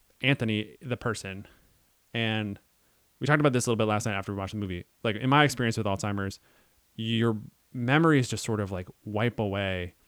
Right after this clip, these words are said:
until they get down to their earliest,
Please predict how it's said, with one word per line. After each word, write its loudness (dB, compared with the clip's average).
until 0
they 2
get -4
down 0
to -4
their -2
earliest, -2